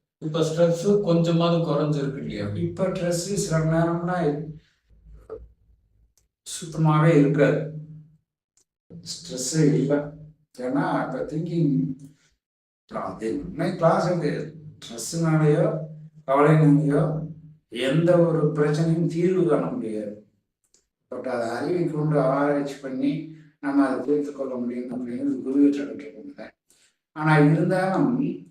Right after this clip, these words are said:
Speaker 2: அந்த உடல் சோர்வு வரும் பொழுது அந்த திங்கிங் குறையுது. அதனால
Speaker 1: ப-, பலம் க-,
Speaker 2: ஆமா,
Speaker 1: கூடும்போது
Speaker 2: ஆமா, பலம் கூடும்போது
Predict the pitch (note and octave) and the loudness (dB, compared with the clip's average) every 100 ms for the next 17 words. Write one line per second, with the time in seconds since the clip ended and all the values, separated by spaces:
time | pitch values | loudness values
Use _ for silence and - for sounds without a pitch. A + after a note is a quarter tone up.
0 | - - _ - C3+ C3 C3 C3 D3+ G3+ | -20 -20 _ -6 -4 -2 -2 0 0 6
1 | A3 A3 F3+ D#3+ D3+ E3 E3+ E3+ E3 D3+ | 8 10 8 0 -2 2 4 4 4 2
2 | C#3+ C#3 C3+ C#3+ C#3 A2 - - - - | 2 0 -2 -2 0 -2 -4 -8 -12 -20
3 | _ _ _ _ D3 C#3+ C#3+ C#3 C3 - | _ _ _ _ -2 2 4 4 2 -2
4 | - - G3 G#3 E3 C#3+ - C3 C3 D3 | -8 -4 0 0 0 0 -2 -6 -4 -6
5 | - - - - _ _ - - _ A#3 | -10 -18 -20 -20 _ _ -20 -20 _ -14
6 | - C#4 C#3 A2+ G#2+ - - _ B2+ B2+ | -4 0 2 2 -2 -8 -14 _ -6 -2
7 | C3 B2 B2+ D#3 D#3 C#3+ B2 - - - | -2 0 0 0 0 0 0 0 -4 -14
8 | - C#3+ C#3+ - C3 B2 - A3 - - | -4 4 6 6 2 2 2 2 2 0
9 | - - - - F3 G3 F#3+ F3 F3 - | -4 -6 -4 2 4 4 2 -2 -4 0
10 | E3+ F3+ | 4 6